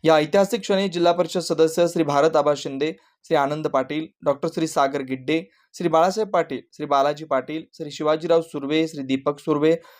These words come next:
श्री गौतम ओहोळ, श्री गोटू शिंदे, श्री विजयसिंह गिड्डे, श्री संतोष मुटकुळे, श्री संभाजी काळे, श्री अख्तरभाई तांबोळी, श्री आकाश कोळी, श्री संभाजी लादे, श्री नंदकुमार लादे, श्री प्रकाश कोळी,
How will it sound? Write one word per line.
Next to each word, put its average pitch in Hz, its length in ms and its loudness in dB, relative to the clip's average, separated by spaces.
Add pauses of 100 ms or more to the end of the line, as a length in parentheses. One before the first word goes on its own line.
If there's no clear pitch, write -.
(140)
श्री 170 120 2
गौतम 165 420 4
ओहोळ, 143 300 0 (100)
श्री 135 140 -6
गोटू 139 320 -2
शिंदे, 156 400 0
श्री 160 140 -2
विजयसिंह 151 480 2
गिड्डे, 131 380 0 (380)
श्री 190 120 2
संतोष 196 420 2
मुटकुळे, 190 500 2
श्री 196 160 -2
संभाजी 165 460 0
काळे, 151 380 2
श्री 165 140 -2
अख्तरभाई 151 480 0
तांबोळी, 147 540 2
श्री 160 160 0
आकाश 139 440 0
कोळी, 160 300 0 (440)
श्री 185 100 0
संभाजी 196 680 2
लादे, 151 440 0
श्री 143 160 -14
नंदकुमार 170 520 -4
लादे, 156 440 -2 (300)
श्री 175 80 2
प्रकाश 180 440 0
कोळी, 170 360 -4